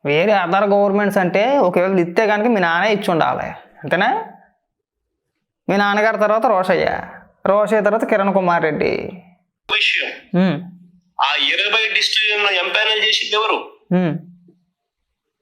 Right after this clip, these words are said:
Speaker 2: ఆ ఇరవై డిస్టిలరీలను ఎంపానల్ చేసింది చంద్రబాబు నాయుడే.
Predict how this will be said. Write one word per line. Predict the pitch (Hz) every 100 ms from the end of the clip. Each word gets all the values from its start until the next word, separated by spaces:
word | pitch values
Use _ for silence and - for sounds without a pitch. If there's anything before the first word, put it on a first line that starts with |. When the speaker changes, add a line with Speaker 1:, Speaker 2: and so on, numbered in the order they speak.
| _ _ _ _ _ _ _ _ - 131
Speaker 2:
ఆ |
ఇరవై | 139 151 185 202 220
డిస్టిలరీలను | 208 202 208 208 208 190
ఎంపానల్ | 202 214 214 214
చేసింది | 214 214
చంద్రబాబు | 220 220 220 214
నాయుడే. | 208 196 151